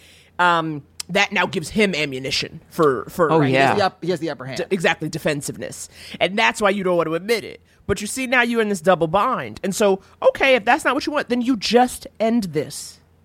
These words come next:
Speaker 2: Yeah.
Speaker 1: Just say, you know, and it's like, "Okay, well, why?" Um, I don't,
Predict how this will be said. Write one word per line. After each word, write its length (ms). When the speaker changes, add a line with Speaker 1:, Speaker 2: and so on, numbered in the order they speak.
Speaker 2:
Yeah. 80
Speaker 1:
Just 240
say, 160
you 100
know, 240
and 100
it's 80
like, 160
"Okay, 200
well, 200
why?" 520
Um, 420
I 120
don't, 200